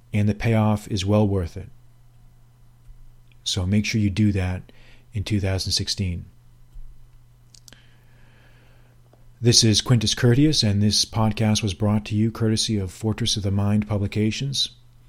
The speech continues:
If you've enjoyed this podcast, I would ask you to review it on iTunes so that others can find it. And I'm going to wish each and every one of you a great New Year's Eve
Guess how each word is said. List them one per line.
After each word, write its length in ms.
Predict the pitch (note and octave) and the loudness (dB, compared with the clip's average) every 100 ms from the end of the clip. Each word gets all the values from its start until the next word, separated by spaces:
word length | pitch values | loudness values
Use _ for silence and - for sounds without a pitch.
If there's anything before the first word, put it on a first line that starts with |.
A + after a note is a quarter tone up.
| - - - | -20 -20 -18
If 120 | A2+ | -6
you've 140 | A2 G2+ | -2 0
enjoyed 340 | G#2 A2 A2 | 2 2 2
this 140 | A2 - | 0 -2
podcast, 720 | A#2 A2 G#2+ A#2 A#2+ B2+ A2 | 0 0 0 -2 -2 -2 -6
I 60 | G2 | -8
would 140 | G2 | -6
ask 320 | G2+ G#2 - | -2 -2 -2
you 100 | G#2+ | -6
to 220 | G2+ - | -4 -4
review 400 | G2+ G2 G2 A2+ | -2 0 2 4
it 100 | B2+ | 4
on 80 | A#2+ | 2
iTunes 560 | G#2 G#2+ G#2+ A#2+ B2 C3 | 2 2 2 2 2 2
so 180 | - F#2+ | 0 -2
that 260 | F2+ F#2 - - - - - | -4 -6 -10 -20 -20 -20 -6
others 240 | G#2+ G#2 | -2 -2
can 140 | - G2 | -2 -6
find 360 | - G#2+ A2+ | 0 2 4
it. 100 | C#3+ C#3+ - - _ - - - - - - - - - - - - - - - | 2 -2 -16 -20 _ -20 -20 -20 -20 -20 -20 -20 -20 -20 -20 -20 -20 -20 -18 -6
And 100 | G2+ | -2
I'm 100 | G2+ | 2
going 140 | G#2 | 4
to 60 | G#2 | 4
wish 400 | A2 G#2 - - - - - - - - - | 4 2 -2 -10 -20 -20 -20 -20 -20 -20 0
each 260 | B2 A#2+ | 2 4
and 80 | A#2+ | 4
every 140 | A2 G#2+ | 4 6
one 180 | G#2+ | 6
of 100 | A2+ | 4
you 320 | A2+ A#2+ C#3+ C3 - - - - - - _ | 4 2 2 -2 -12 -20 -20 -20 -20 -20 _
a 160 | - F#2+ | -8 -6
great 400 | F#2 A2 G#2+ G#2+ | 0 4 4 4
New 140 | A2 | 4
Year's 340 | A2 G#2+ G#2+ G#2 | 4 6 4 4
Eve 400 | G#2 A#2+ B2+ | 4 2 -2